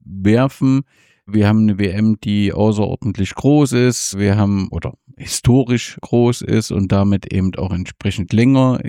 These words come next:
geht. Du hast aber eben ein,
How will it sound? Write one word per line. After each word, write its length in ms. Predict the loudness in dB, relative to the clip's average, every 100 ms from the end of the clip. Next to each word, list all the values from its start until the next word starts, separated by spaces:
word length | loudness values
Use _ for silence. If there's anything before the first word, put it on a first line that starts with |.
| -6
geht. 280 | 0 0 0 _ _ _ _ -2
Du 120 | 0
hast 160 | 2 2
aber 240 | 0 0
eben 260 | 0 0 0 -4
ein, 800 | 0 2 4 4 2 2 0